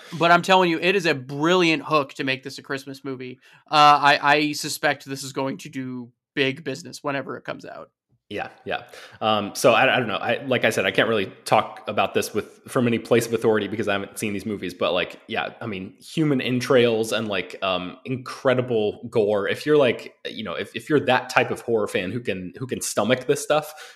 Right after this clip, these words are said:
Speaker 2: um, you've probably already seen the Terrifier films. But check them out and then, uh, get hyped for Terrifier three because it sounds like it's gonna come out, I think, sometime next year. So,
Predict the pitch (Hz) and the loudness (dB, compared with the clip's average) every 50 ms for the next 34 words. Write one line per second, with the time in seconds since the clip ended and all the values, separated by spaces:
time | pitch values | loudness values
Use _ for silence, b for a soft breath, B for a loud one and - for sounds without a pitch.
0 | B B - 101 101 98 92 90 90 - 113 120 - - 156 - 104 98 80 76 | B B -6 -4 -4 -4 -4 -6 -8 -8 -10 6 8 10 10 10 6 2 0 -2
1 | 95 90 87 - - 101 85 80 78 - 87 82 82 - 95 87 87 - 85 80 | -2 -4 -6 -8 -8 -8 -8 -8 -8 -8 -8 -8 -6 -6 -6 -6 -6 -6 -8 -8
2 | 92 92 - - 101 92 - - - - 143 - - 131 113 107 104 98 - - | -10 -8 -4 -4 -2 -2 -4 -4 2 2 4 4 4 2 2 0 0 -2 -4 -6
3 | - 110 110 107 101 95 92 90 90 - 87 90 85 80 71 64 - - 95 95 | -8 -6 -6 -4 -4 -6 -6 -8 -6 -6 -4 -4 -4 -4 -6 -8 -8 -12 -18 -8
4 | - - 110 101 - - - 131 127 - - - - 113 - - 135 113 - 147 | -6 -4 -4 -4 -4 -4 -4 -4 -4 -6 -8 -8 -6 -4 2 2 2 4 4 2
5 | 117 101 - - - 131 120 - - - - - - 95 - - 131 - 123 107 | 2 2 0 0 0 0 0 -2 -6 -14 -18 -16 -12 -4 -2 -2 2 2 2 0
6 | 110 95 - - 131 110 101 - _ _ - 135 117 113 110 104 - - - - | 0 -4 -6 -6 -6 -6 -6 -8 _ _ -2 -2 0 2 0 0 -2 -4 -6 -6
7 | 139 127 127 135 120 113 - 107 101 95 98 95 - - - 98 95 82 - - | -6 -2 -2 -2 -2 0 -2 -4 -2 -4 -6 -6 -6 -10 -8 -8 -6 -8 -8 -10
8 | - - 87 78 78 | -12 -10 -8 -8 -10